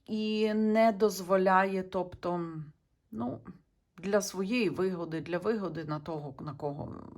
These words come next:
ця людина працює, не дає розвитку. Тут трошечки, ви знаєте, можна так сказати,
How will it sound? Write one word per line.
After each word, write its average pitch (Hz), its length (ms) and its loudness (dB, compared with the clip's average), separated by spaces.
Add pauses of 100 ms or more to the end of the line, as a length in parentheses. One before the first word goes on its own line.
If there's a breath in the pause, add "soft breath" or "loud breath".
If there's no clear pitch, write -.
(220)
ця 147 180 -4
людина 135 400 -4
працює, 269 560 -2 (540 loud breath)
не 233 680 4 (280)
дає 202 340 6
розвитку. 165 720 0 (400 loud breath)
Тут 233 240 -10
трошечки, 226 580 0
ви 185 100 -4
знаєте, 190 560 -2 (120)
можна 175 480 -4
так 170 200 -6
сказати, 202 520 0